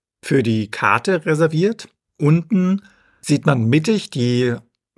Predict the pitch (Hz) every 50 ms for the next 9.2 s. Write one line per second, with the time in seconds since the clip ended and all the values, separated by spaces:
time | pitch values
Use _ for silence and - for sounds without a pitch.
0 | _ - - 139 131 107 117 139 156 156 160 156 147 143 120 - - - - 98
1 | 104 127 147 - 202 - - 143 139 151 180 175 170 - - 139 151 165 175 190
2 | 208 220 208 - - - - - 139 135 135 135 139 - - - 127 120 117 131
3 | 170 185 - - - - - - 139 135 127 - - 123 123 117 120 123 117 -
4 | 139 147 151 - - - - - - 147 127 117 117 123 127 127 147 135 127 113
5 | 117 117 113 113 120 117 113 - - - - - - - 110 120 120 117 - 135
6 | 120 117 120 120 117 - 135 117 113 110 - - - 139 123 123 127 117 - 143
7 | 131 120 113 117 120 120 113 135 - - 104 110 113 110 113 117 117 117 117 -
8 | - - - _ _ - 147 123 - 156 123 113 120 120 120 117 - 131 123 113
9 | 110 - - -